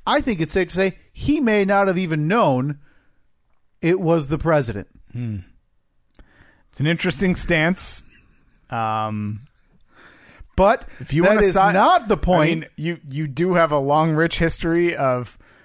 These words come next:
Speaker 2: choosing the wrong side.
Speaker 1: Oh, how dare you. How dare you?
Speaker 2: Well, you do choose Floyd Mayweather.
Speaker 1: Great boxer.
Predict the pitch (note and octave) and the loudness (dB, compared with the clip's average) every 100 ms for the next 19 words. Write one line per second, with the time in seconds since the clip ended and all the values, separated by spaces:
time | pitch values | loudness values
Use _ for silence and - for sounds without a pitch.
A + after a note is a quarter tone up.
0 | _ _ - - F#3+ F3 F3+ E3+ D#3 D#3+ | _ _ -12 -2 0 2 2 2 2 2
1 | E3 E3+ - D#3+ C3 C3 E3 C#3 D3+ B2+ | 2 0 0 0 2 0 -2 -2 0 0
2 | A2 C3+ A2 - C3 C3+ C3 A2+ G#2 - | 0 -2 -2 -2 0 0 0 -2 -4 -8
3 | - _ _ _ _ _ _ - F3 E3+ | -20 _ _ _ _ _ _ -4 0 0
4 | C3+ D3 D3+ C3 G#2+ F#2 - - C3 C3 | 0 2 2 2 -2 -4 -10 -14 -6 -4
5 | C#3+ D3+ C#3 C#3+ C#3 - D3 C#3+ C3+ - | -2 -4 -4 -4 -4 -4 -2 -2 -4 -8
6 | - - - D#3 D#3+ D3 D3 C3+ C3+ C3+ | -16 -20 -6 0 0 0 0 0 -2 0
7 | D3 A#2+ D#3 D3+ C#3+ - E3 G3+ | 0 0 0 2 2 2 0 0